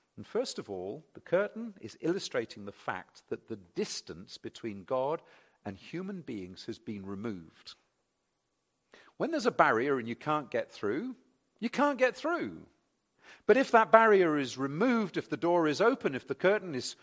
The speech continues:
pulled back, if the curtain is torn in two, then the barrier no longer exists. And so the first thing that we need to understand in our hearts, in our lives this evening, on this Easter Sunday,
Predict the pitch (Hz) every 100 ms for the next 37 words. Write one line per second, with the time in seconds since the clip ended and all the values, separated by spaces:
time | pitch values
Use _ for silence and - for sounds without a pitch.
0 | _ - 175 127 120 254 220 143 - -
1 | 180 196 156 123 - 175 160 147 135 226
2 | 190 - - 196 196 190 233 294 214 180
3 | 185 190 220 214 185 185 - 277 302 -
4 | - - - - - - - _ _ _
5 | _ _ _ _ _ _ _ _ _ _
6 | _ - 143 202 180 - 240 269 - 240
7 | 208 175 180 175 175 170 151 - 185 202
8 | 196 147 127 120 185 214 - 175 135 139
9 | 170 185 165 120 - 180 196 156 117 -
10 | - 143 135 131 285 - 240 - - 170
11 | - 196 180 98 85 87